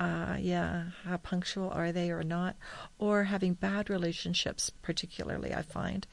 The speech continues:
Speaker 2: with coworkers, taking it out on a coworker.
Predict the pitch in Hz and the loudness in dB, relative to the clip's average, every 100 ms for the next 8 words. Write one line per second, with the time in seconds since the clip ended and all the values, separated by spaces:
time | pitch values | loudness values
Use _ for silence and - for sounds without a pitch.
0 | - - - 170 165 - 170 165 170 190 | -14 -14 -2 0 0 4 4 2 -2 -6
1 | 208 - - 202 180 175 175 156 156 156 | -6 -6 0 0 2 -2 0 0 0 0
2 | 156 156 - - - - - 175 165 170 | -2 -4 -10 -18 -16 -8 0 2 2 0
3 | - 180 | -2 -4